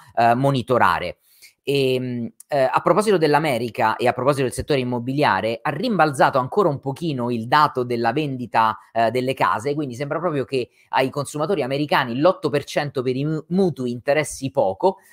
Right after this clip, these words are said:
eh, perché siamo passati, ci si aspettava seicentottantamila richieste, eh, di vendite, ce ne sono state settecentocinquantanovemila. Interessante.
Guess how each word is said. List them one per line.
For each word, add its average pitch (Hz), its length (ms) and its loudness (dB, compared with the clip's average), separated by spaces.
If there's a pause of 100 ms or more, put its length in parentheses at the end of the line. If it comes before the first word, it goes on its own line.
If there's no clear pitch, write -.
(120)
eh, 123 160 4
perché 190 240 -2
siamo 160 240 2
passati, 131 640 -2
ci 127 120 -12
si 120 60 -4
aspettava 147 500 2
seicentottantamila 147 1120 0
richieste, 165 920 -4 (340)
eh, 117 280 -2
di 120 100 -6
vendite, 175 720 -4
ce - 120 -10
ne 139 60 -4
sono 156 140 -4
state 175 180 0
settecentocinquantanovemila. 127 1800 -4 (380)
Interessante. 82 680 -8